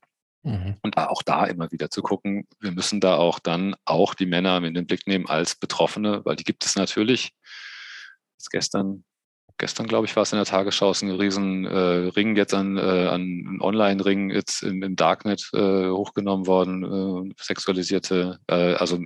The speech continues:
Speaker 2: sexueller Missbrauch und das war, seien vor allen Dingen Jungen gewesen, die da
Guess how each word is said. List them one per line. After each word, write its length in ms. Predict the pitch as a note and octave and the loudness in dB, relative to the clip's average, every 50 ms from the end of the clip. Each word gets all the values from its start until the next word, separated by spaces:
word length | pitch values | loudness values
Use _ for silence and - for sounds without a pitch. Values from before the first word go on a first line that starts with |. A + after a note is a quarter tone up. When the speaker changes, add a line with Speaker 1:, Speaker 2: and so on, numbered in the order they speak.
| - | -4
Speaker 2:
sexueller 420 | - G2+ F#2+ - - G#2+ F#2 F2+ F2 | -4 -4 -2 0 2 2 2 2 2
Missbrauch 360 | G2 - - - A2+ G#2 - | 0 0 2 2 2 4 4
und 140 | G#2 G2 F#2+ | 4 4 4
das 240 | F2+ E2 - - - _ - | 2 2 0 -6 -14 _ -2
war, 160 | F#2+ F2+ E2 E2 | -2 0 0 0
seien 260 | - E2+ F2+ G2 - | 0 0 0 0 0
vor 160 | - - - | 0 0 0
allen 140 | F2 F#2 G#2 | 0 0 0
Dingen 100 | A2+ G#2+ | 2 4
Jungen 340 | A2+ A#2+ A2+ G2+ F2+ D#2+ - _ - - - - - - - - | 4 4 4 2 0 -4 -6 _ -18 -18 -18 -16 -18 -16 -4 -2
gewesen, 400 | - F#2+ E2+ F2 E2 D2 F2 D#2+ | 0 2 2 0 0 -2 -2 -2
die 140 | F2+ F2 - | -2 0 2
da 360 | D2+ D#2 E2 E2 E2+ F2 | 2 4 4 4 2 0